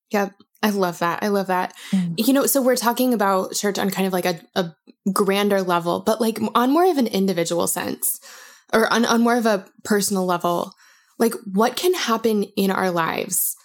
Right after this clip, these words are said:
Speaker 1: if we really get involved in church? Like, what are some of the things that you've seen happen either in your own life or in other people's lives, like, personally for our personal
Speaker 2: Mm.
Speaker 1: faith?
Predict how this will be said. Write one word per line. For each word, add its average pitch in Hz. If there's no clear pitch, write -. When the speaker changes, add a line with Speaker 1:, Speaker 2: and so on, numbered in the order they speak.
Speaker 1:
if 202
we 220
really 196
get 190
involved 170
in 156
church? -
Like, 202
what 214
are 277
some 302
of 269
the 277
things 226
that 196
you've 202
seen 208
happen 185
either 190
in 175
your 185
own 262
life 247
or 196
in 180
other 208
people's 214
lives, 190
like, 196
personally 220
for 202
our 214
personal 202
Speaker 2:
Mm. 202
Speaker 1:
faith? 185